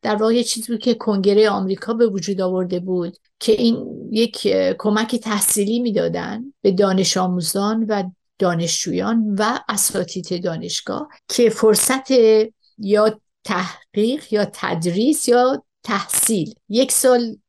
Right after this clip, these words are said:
داشته باشن یا حداقل سه ماه که برن کشورهای دیگه،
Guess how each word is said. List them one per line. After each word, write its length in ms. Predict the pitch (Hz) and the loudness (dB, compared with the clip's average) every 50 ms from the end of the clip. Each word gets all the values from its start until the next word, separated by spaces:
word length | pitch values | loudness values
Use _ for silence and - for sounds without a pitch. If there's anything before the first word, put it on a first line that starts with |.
| _ _ _ _ _ _ _ _ _ _ | _ _ _ _ _ _ _ _ _ _
داشته 340 | 185 180 180 - - 202 202 | -4 -4 -2 -2 -2 -2 -2
باشن 260 | 196 190 185 - 190 | -2 -2 -4 -4 -4
یا 140 | 196 202 208 | -2 -2 -2
حداقل 520 | 208 214 208 202 196 196 196 202 233 247 | -2 -2 -4 -2 0 0 0 2 0 0
سه 280 | 240 - - - 240 220 | 0 0 0 2 2 2
ماه 360 | 190 170 - - - - - _ _ _ _ _ _ _ | 0 0 -4 -6 -8 -10 -14 _ _ _ _ _ _ _
که 100 | - 233 | -2 2
برن 300 | 226 247 254 269 262 220 | 4 4 4 4 0 -2
کشورهای 720 | - 233 214 - - - 196 196 190 180 202 190 196 190 | -2 -4 -4 -4 -4 -4 -6 -6 -4 -4 -2 -2 -2 -2
دیگه، 520 | 175 180 170 175 185 185 196 226 294 320 | -4 -6 -8 -6 -6 -4 -4 -4 -6 -8